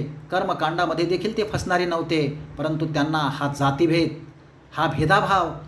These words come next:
हा त्यांना पसंत नव्हता, हा त्यांना मोडीत काढायचा होता, की ब्राह्मणाची मक्तेदारी त्यांना मोडीत काढायची होती, म्हणून त्यांना ह्या सगळ्या गोष्टी कराव्या लागल्या. परंतु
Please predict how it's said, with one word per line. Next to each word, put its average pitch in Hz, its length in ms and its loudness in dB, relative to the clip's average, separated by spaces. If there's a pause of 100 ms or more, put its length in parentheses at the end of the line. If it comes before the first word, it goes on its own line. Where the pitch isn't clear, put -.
हा 208 120 -2
त्यांना 214 300 -4
पसंत 247 480 2
नव्हता, 226 320 2 (280)
हा 175 100 -4
त्यांना 180 300 -4
मोडीत 151 380 0
काढायचा 180 320 0
होता, 170 320 0 (220)
की 160 60 -2
ब्राह्मणाची 156 480 0
मक्तेदारी 143 520 0
त्यांना 147 180 -2
मोडीत 135 320 0
काढायची 151 300 0
होती, 143 240 -2 (380)
म्हणून 247 260 4
त्यांना 214 220 2
ह्या 180 140 0
सगळ्या 175 240 0
गोष्टी 165 220 -2
कराव्या 151 320 2
लागल्या. 147 300 0 (340)
परंतु 151 300 -2